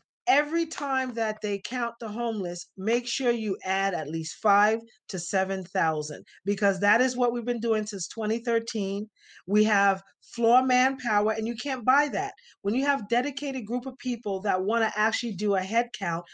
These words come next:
then we take the time to actually do that because we are the ones that are suffering. And then so we, if we have our own data, and that's one of the things what we need to do in order to, um, dismantle lhasa is that we have to have a C O C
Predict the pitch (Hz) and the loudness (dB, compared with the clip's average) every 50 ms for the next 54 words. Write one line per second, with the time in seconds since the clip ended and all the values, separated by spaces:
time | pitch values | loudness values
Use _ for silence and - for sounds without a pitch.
0 | - - - _ 165 214 220 220 208 185 196 233 262 262 269 285 269 247 247 247 | -20 -20 -12 _ 2 4 4 4 2 2 2 2 2 2 2 0 0 0 0 -2
1 | 220 - - 233 214 208 208 208 170 185 185 185 - - 220 202 196 277 302 277 | -6 -4 -4 -2 -2 0 0 0 0 0 -2 -2 -2 -6 -6 -2 0 0 2 4
2 | 233 208 175 196 208 214 - 214 180 170 170 180 233 277 320 320 320 320 277 262 | 4 4 4 4 2 2 2 -2 -2 -2 -2 0 2 4 6 6 4 4 2 0
3 | 233 220 214 202 196 - 196 185 190 180 - - 247 247 247 - 175 151 - - | 2 2 0 0 0 -2 -2 0 0 -2 0 0 0 0 0 -2 -6 -6 -6 -8
4 | _ _ _ - - - - - 180 202 214 220 208 214 - - 233 226 214 214 | _ _ _ -20 -20 -20 -6 0 2 4 4 4 4 2 2 4 6 6 6 6
5 | 214 226 214 220 - - 262 269 277 285 269 262 269 247 247 240 220 208 202 170 | 6 4 2 0 -2 0 -2 0 2 2 2 4 2 2 2 2 0 0 0 2
6 | 214 240 294 330 285 226 220 233 233 233 - - _ _ - 208 208 220 233 240 | 2 2 2 2 2 4 2 2 0 -2 -12 -20 _ _ -2 -2 0 2 0 0
7 | 233 226 214 233 262 277 277 247 214 214 208 - - 254 254 247 233 220 208 - | -2 -2 0 0 2 2 0 0 -2 -6 -12 -6 -2 0 2 2 2 0 -2 -4
8 | - - - _ 233 190 202 220 214 208 214 226 233 233 226 240 233 214 - 214 | -8 -12 -14 _ -6 0 2 2 2 2 0 -2 0 0 0 0 -2 -2 -6 -6
9 | 175 165 226 240 240 233 208 - _ - 226 208 214 214 - 226 240 285 302 285 | -4 -2 0 0 0 0 -2 -6 _ 0 0 0 0 2 4 4 6 6 4 4
10 | 254 233 247 - - 233 220 214 208 202 - - - - _ 165 165 160 - 202 | 2 2 2 -2 -2 0 0 -2 -2 -4 -8 -18 -20 -16 _ -12 -12 -6 -2 0
11 | 220 208 214 208 196 190 180 175 160 - _ - - _ _ _ _ _ 175 180 | 2 4 4 2 2 0 -4 -8 -10 -10 _ -12 -12 _ _ _ _ _ -20 -20
12 | - _ _ - _ - 190 208 220 220 - 226 220 226 247 285 330 330 - 294 | -20 _ _ -20 _ 0 4 4 4 4 2 2 2 4 4 4 4 2 2 2
13 | 247 214 185 190 208 226 277 339 330 - - 226 208 202 202 - 208 202 - 220 | 4 4 6 6 6 6 6 4 2 0 2 2 2 2 2 2 0 0 2 2
14 | 196 196 208 208 185 202 247 262 254 262 262 247 220 240 240 226 220 202 190 214 | 2 2 2 0 0 0 0 -2 0 0 -2 -2 0 0 0 0 0 -2 -2 0
15 | 196 185 180 - - - 254 247 233 233 220 214 - - 247 226 214 | 0 0 -2 -4 -4 -2 2 2 4 4 2 0 -2 -4 -4 -4 -4